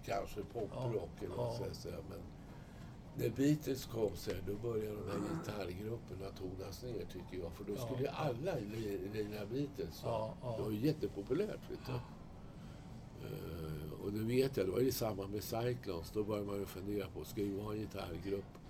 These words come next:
Speaker 1: eller inte? Nej, nu skulle man köra Beatles, vet du.
Speaker 2: Och det gjorde ni, vet jag.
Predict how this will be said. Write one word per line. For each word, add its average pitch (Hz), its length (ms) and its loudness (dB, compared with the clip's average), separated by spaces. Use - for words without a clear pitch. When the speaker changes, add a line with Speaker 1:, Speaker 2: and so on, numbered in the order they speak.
Speaker 1:
eller 92 280 2
inte? 82 300 -4
Nej, 90 320 0
nu 120 160 4
skulle 104 260 0
man 90 180 -2
köra 87 320 -4
Beatles, 98 640 -2
vet - 120 -4
du. - 40 -8
Speaker 2:
Och 113 60 -2
det 123 80 4
gjorde 123 300 6
ni, 113 160 -2
vet 104 200 -6
jag. 104 100 -8